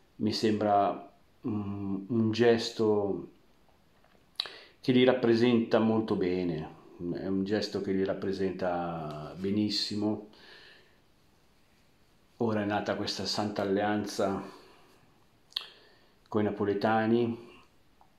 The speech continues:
per cui mi raccomando,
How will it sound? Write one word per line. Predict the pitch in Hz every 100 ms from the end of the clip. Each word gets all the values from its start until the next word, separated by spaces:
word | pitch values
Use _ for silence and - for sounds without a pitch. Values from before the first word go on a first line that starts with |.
| _ _ _ _ - - _ _ _ _ _ _ _ _ _ _ _ _ _
per | - 98
cui | 117 110 98 87
mi | 104
raccomando, | 104 - 101 98 92 92